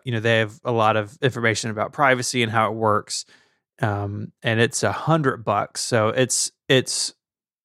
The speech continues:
cheaper than the Hoobs, but it does just a fraction of what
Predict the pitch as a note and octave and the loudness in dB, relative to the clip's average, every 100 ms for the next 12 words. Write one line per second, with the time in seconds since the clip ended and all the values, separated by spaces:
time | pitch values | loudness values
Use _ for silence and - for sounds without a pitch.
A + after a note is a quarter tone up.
0 | _ _ - - F#3+ G3+ G3 E3+ F#3 F3+ | _ _ -4 -2 0 2 0 0 -2 0
1 | G3 G#3+ G3 D#3 A#2+ B2 A#2+ A#2+ A2+ - | 2 0 -2 -2 0 0 0 -4 -4 0
2 | A2+ - - A#2+ G#2+ A#2+ A2+ - | 0 0 0 0 0 2 2 0